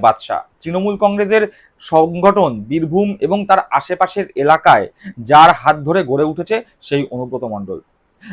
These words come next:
আপনারা সকলেই জানেন, কিছুদিন আগে অনুব্রত মণ্ডল তিহার জেল থেকে ছাড়া পেয়েছিলেন। দীর্ঘদিন তিনি জেলবন্দি অবস্থায় ছিলেন। জেলবন্দি অবস্থায় থাকার পরে কিছুদিন রেস্ট করেই তিনি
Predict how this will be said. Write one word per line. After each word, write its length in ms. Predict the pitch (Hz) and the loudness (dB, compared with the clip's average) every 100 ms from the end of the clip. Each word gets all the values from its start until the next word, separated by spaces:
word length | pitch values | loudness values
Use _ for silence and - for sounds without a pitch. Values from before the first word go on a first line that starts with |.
| - | -2
আপনারা 220 | 147 190 202 | 2 2 0
সকলেই 320 | 202 226 240 | 0 0 0
জানেন, 200 | 226 262 269 | 0 -2 -6
কিছুদিন 320 | 214 220 226 208 - 190 | -6 -4 -4 -6 -10 -4
আগে 240 | - 156 208 | 2 4 4
অনুব্রত 380 | 202 180 175 190 | 0 -2 -4 -2
মণ্ডল 320 | 185 185 220 | -2 0 -2
তিহার 280 | 202 165 165 | -2 -2 -2
জেল 140 | 151 165 | -2 -8
থেকে 140 | 165 160 - | -6 -6 -4
ছাড়া 220 | 127 160 180 | 0 0 0
পেয়েছিলেন। 340 | 185 185 214 185 | -4 -4 -6 -4
দীর্ঘদিন 380 | 160 180 214 269 | -2 -4 -4 -8
তিনি 160 | 220 214 147 | -8 -8 -4
জেলবন্দি 380 | 165 160 170 190 151 | -4 -4 -4 -2 0
অবস্থায় 300 | 160 175 180 | -2 -4 -6
ছিলেন। 180 | 180 202 | -6 -4
জেলবন্দি 360 | 156 147 165 165 151 | -4 -4 -6 -4 -4
অবস্থায় 320 | 156 - 160 156 | -4 -4 -4 -4
থাকার 220 | 135 151 | -4 -4
পরে 200 | 156 170 208 _ _ _ | -2 -6 -6 _ _ _
কিছুদিন 380 | 208 202 196 202 151 | -8 -6 -6 -4 0
রেস্ট 220 | 165 180 - | -2 -2 -6
করেই 240 | 185 214 202 | -4 -4 -4
তিনি 140 | 190 | -6